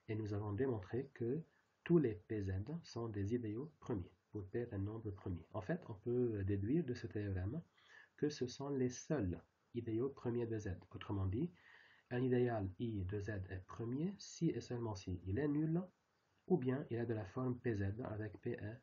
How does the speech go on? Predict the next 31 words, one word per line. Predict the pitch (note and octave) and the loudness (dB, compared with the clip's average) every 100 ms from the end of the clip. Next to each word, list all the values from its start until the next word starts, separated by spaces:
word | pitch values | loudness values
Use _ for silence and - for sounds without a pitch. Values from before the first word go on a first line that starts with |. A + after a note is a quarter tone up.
| _ | _
premier. | - G2+ F2 - | -4 -4 -4 -4
Pourquoi | D#3 B2 | 0 0
ça ? | - C3+ - _ _ _ _ _ _ _ _ - - | 0 -4 -6 _ _ _ _ _ _ _ _ -16 -4
Alors, | A#2 G2 - - - - | -2 -2 -6 -14 -16 -6
déjà, | A#2 B2+ C3+ A2+ F2+ E2+ | 2 4 6 2 0 -4
je | A#2+ | -4
sais | - C3 | 0 -2
que | - A2 | 0 -2
l'idéal | G#2 G#2 A2 G#2+ | 0 0 0 0
zéro | G2+ G#2 A2+ | 0 0 0
est | - | 0
premier, | F#2+ - G2 G2+ C3+ D#3 | -4 -4 0 2 4 2
je | A#2+ | 0
sais | - A#2+ | 0 -2
que | A#2+ | 0
les | G#2 G2 | -2 -2
P | A2 G#2 | 0 0
Z, | A2 G#2 G2 F#2+ | 0 0 0 0
lorsque | F#2+ - | 0 -4
P | G2 A#2 | -4 -2
est | G#2 G#2 | -2 0
un | |
nombre | G#2 G#2 G2 | 0 0 0
premier, | F#2+ A#2 G#2 G2+ F#2 | -2 -2 0 2 2
sont | - - C3+ | 0 -2 0
des | B2+ G#2 | 2 2
idéaux | G2+ G2 F#2+ F#2 | 2 4 4 2
premiers, | - F#2+ G2 D3+ - - - - - | 0 0 2 0 -4 -12 -20 -6 0
réciproquement. | D#3+ E3 - A#2 - F2+ - _ _ _ - | 4 4 2 -2 -4 -8 -8 _ _ _ 2
Réciproquement, | C3+ C3+ B2+ A#2 A#2 D3 F3 | 2 4 0 -2 -2 2 2
soit | E3+ - A2+ | 0 -2 -2